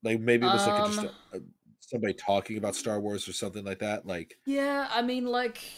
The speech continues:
Speaker 2: there were things that came up, like, uh, like Johnny saying that he wanted to go and get some, um, some signatures, and me going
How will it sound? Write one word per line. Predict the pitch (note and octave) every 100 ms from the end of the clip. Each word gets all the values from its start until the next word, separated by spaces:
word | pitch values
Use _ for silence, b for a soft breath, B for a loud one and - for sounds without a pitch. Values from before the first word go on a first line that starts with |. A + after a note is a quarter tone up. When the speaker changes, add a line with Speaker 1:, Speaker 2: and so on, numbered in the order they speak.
| - _ _ _
Speaker 2:
there | F#3+ A#3
were | A#3
things | - B3+ C#4
that | D#4 -
came | - F#3+ D#3
up, | D3+ D3+
like, | C#3+ C3 B2+ B2
uh, | B2+ B2 B2 A#2+ A2+ G2+ G1+ G1+ G1+ G1+ - _ _ _ -
like | D#3+ D3 -
Johnny | - C#3 C#3
saying | C3 C#3 C3+
that | B2
he | C3+
wanted | B2+ B2
to | B2+
go | C3
and | B2+ A#2+
get | A#2
some, | - C3 A#2
um, | A#2 A2 G#2+ B2+ _
some | - C3 A#2+ A#2+ A#2 A2+
signatures, | C#3+ D3+ - F3 F3
and | C#3 C3
me | C3+
going | B2 B2